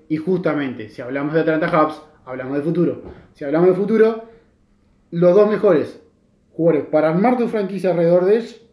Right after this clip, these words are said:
sin ser Ayton, sin ser Doncic, es Marvin Bagley. Y al lado con Misha Porter, porque a mi gusto Porter cuando arrancó todo esto, antes de la lesión, era el número uno,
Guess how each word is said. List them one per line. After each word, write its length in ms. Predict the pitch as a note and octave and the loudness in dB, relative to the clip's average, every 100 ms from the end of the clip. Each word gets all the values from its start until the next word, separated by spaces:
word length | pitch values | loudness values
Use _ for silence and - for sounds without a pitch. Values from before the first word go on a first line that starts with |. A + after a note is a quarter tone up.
| _ _ | _ _
sin 220 | _ B2+ | _ -10
ser 120 | A#2+ C#3 | -4 0
Ayton, 360 | D#3 C#3+ - - _ | 0 0 -8 -16 _
sin 120 | C3 | -14
ser 100 | B2+ | -6
Doncic, 480 | E3 A3+ C#4 - - _ _ _ | -2 0 -2 -4 -8 _ _ _
es 80 | - | -4
Marvin 220 | G#3 C#4 D#4 | 0 2 4
Bagley. 500 | D#4+ D#4 D#4 D4 - - - _ | 4 6 4 2 -4 -18 -20 _
Y 120 | G3+ A#3+ | 0 2
al 200 | A#3 A#3+ | 4 2
lado 280 | A#3 A#3 G#3+ | 2 0 -2
con 140 | F#3+ | -2
Misha 280 | F#3+ F#3+ F3+ | -4 -4 -4
Porter, 400 | F3+ F3 F3 E3 | -4 -2 -2 -2
porque 220 | D#3 D3 | -6 -4
a 40 | D3 | 0
mi 120 | D#3 | 2
gusto 380 | F3 F3 D3 - | 2 0 -6 0
Porter 320 | G3+ F#3+ D#3 | 2 2 0
cuando 260 | B2 B2+ B2 | -6 -6 -6
arrancó 480 | C3 C#3+ D3 G#3+ G#3 | -6 -4 0 2 4
todo 200 | F3+ F3 | 4 4
esto, 380 | D#3+ D#3+ D3+ D3 | 2 -4 -8 -8
antes 200 | C3 C#3 | -8 -6
de 60 | |
la 80 | C#3 | -4
lesión, 440 | C#3+ D3+ D#3+ D#3 D#3+ | -4 -2 -2 -2 -6
era 140 | C#3 C3 | -6 -4
el 100 | C3 | -4
número 320 | C3+ C3+ D3 | -4 -2 -2
uno, 260 | D3 D#3+ | -2 -6